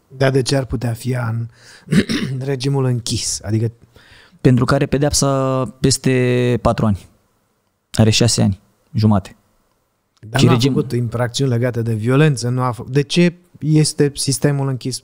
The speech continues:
Speaker 1: posibil pentru dumneai?
Speaker 2: Pentru că, um,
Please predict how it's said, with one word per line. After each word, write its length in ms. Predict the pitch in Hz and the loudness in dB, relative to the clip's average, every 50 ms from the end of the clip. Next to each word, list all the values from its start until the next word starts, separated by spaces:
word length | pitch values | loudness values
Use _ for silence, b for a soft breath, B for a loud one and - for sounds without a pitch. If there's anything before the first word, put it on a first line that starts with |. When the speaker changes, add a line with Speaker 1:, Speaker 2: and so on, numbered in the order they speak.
| _ _ | _ _
Speaker 1:
posibil 480 | - 139 143 131 - 139 135 131 131 120 | 2 2 2 2 2 -2 -2 -2 -4 -4
pentru 580 | 117 117 117 117 113 - 110 110 104 101 101 92 | -4 -4 -4 -4 -4 -6 -8 -8 -8 -8 -8 -4
dumneai? 420 | 95 104 107 107 104 98 95 - - | 0 2 2 2 2 0 -2 -4 -2
Speaker 2:
Pentru 260 | - 104 - 139 - 143 | 2 2 4 4 2 0
că, 140 | - - 143 139 139 139 139 139 139 139 139 | 0 0 0 0 0 0 0 0 0 0 0
um, 420 | 139 139 135 135 135 135 123 - | 0 0 0 0 0 2 0 0